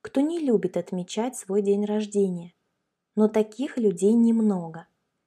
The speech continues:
День рождения — это годовщина рождения человека, которая совпадает с датой рождения, то есть день,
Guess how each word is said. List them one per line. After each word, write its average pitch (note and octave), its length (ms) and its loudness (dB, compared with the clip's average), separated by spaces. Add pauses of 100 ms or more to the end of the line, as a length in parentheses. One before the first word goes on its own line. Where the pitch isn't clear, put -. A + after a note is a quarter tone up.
(460)
День G#3 240 6
рождения — F#3+ 800 -2 (440)
это G#3 220 2
годовщина G#3+ 840 2
рождения F#3 640 -4
человека, G#3 720 -4 (720)
которая G3+ 600 -2
совпадает G3 800 -6
с - 40 -12
датой G3+ 400 -2
рождения, F#3+ 800 -4 (760)
то B3+ 120 8
есть A3+ 300 6
день, B3 460 -4